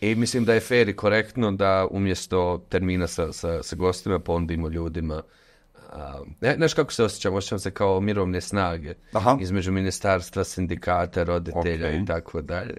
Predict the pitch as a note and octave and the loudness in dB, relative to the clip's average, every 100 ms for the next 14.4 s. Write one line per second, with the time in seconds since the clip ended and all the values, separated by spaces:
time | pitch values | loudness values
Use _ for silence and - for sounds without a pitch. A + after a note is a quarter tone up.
0 | - - D#2+ F2+ - - F#2 F#2+ G2 F#2+ | -14 -8 -6 -6 -6 0 2 2 0 -2
1 | F#2 F#2+ F2 F2+ F2+ F#2 F2 F2 E2 E2+ | -2 -2 0 0 0 0 0 -2 -2 -4
2 | D#2+ - _ - F#2+ G2 - F#2 F2+ F#2+ | -6 -10 _ -4 0 2 2 0 0 0
3 | G2+ A2 G2+ F#2+ - - G2 G2 F#2 E2+ | 0 0 0 -2 -4 -2 0 2 0 -4
4 | - F#2 E2+ E2 - G2 F2 D2+ - D#2+ | -4 -2 0 -4 2 2 2 -6 -8 -12
5 | - _ _ - - _ - D#2+ - - | -12 _ _ -20 -20 _ -20 -20 -20 -20
6 | - D2+ F#2+ - - E2+ E2+ - _ - | -20 -18 -18 -20 -20 -20 -20 -20 _ -2
7 | F2+ E2+ E2 E2 D#2+ D#2 - - - - | -2 -2 -2 -4 -8 -14 -16 -20 -20 -20
8 | - - - - - - _ - B2+ E3 | -20 -20 -20 -20 -20 -20 _ 4 6 6
9 | D3+ - B2+ - _ - F3 F3 D#2 D#2 | -2 -6 -12 -14 _ -12 0 2 2 2
10 | F#2+ - F#2+ E2+ G2+ G#2 F#2 F#2 F2+ F2+ | 0 0 0 0 0 0 2 0 0 0
11 | F2+ - G2+ G2 G2+ G#2 B2 - G2 F2+ | 0 0 0 2 2 2 2 -2 0 2
12 | D#2+ E2+ A2 B2+ F#2 D#2+ E2 - F#2+ E2 | 2 2 0 0 0 0 -2 2 2 2
13 | D2+ - E2 D#2 - E2+ D#2 D#2 - - | -2 -2 -4 -4 2 4 4 0 -6 -10
14 | - - - | -10 -12 -10